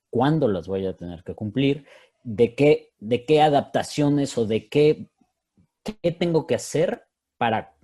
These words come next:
ser lo que me dices que tuve que solicitar una solici-, una, una, una licencia en septiembre del año pasado? La respuesta fue,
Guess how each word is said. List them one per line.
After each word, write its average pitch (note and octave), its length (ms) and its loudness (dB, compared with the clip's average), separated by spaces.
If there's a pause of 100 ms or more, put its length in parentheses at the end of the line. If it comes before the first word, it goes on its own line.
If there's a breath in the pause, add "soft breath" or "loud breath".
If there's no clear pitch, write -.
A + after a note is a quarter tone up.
ser - 460 0
lo G#2+ 180 -4
que A2 120 -6
me G#2 140 -4
dices A#2+ 360 -4
que G2+ 140 -6
tuve A#2 260 0
que A#2 80 -4
solicitar G2+ 420 -4
una A2+ 120 -2
solici-, F#2 440 -8
una, A2+ 440 -2
una, A2 500 -4
una A2+ 240 -2
licencia C3 760 0 (220 loud breath)
en A#2 160 -6
septiembre C3+ 500 -2
del G#2+ 140 -2
año G#2+ 220 -6
pasado? D2+ 400 -14 (400 soft breath)
La G2 100 -4
respuesta B2+ 480 -2
fue, C3 460 2